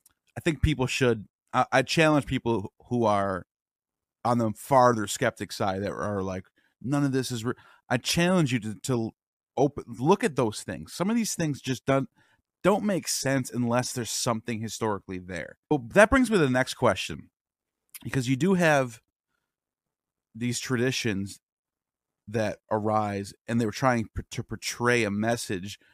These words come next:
through these characters. For example, the Gospel of Judas.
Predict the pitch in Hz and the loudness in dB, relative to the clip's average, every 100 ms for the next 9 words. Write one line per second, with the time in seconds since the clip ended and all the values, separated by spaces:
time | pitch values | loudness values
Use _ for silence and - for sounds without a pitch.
0 | _ _ 139 160 127 - 113 95 - 98 | _ _ 2 4 4 0 -4 -2 -4 -8
1 | 98 - 110 104 113 104 101 104 98 - | -8 -4 -2 0 -2 -2 -6 -4 -4 -4
2 | 107 98 104 98 - - - | -8 -6 -6 -8 -10 -14 -14